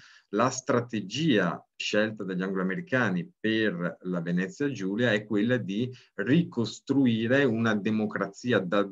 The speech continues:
zero, perché di fatto quei territori non avevano una loro... Eh,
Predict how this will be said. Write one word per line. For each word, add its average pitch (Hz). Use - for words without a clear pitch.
zero, 101
perché 104
di 123
fatto 104
quei 113
territori 113
non 107
avevano 95
una 98
loro... 95
Eh, 92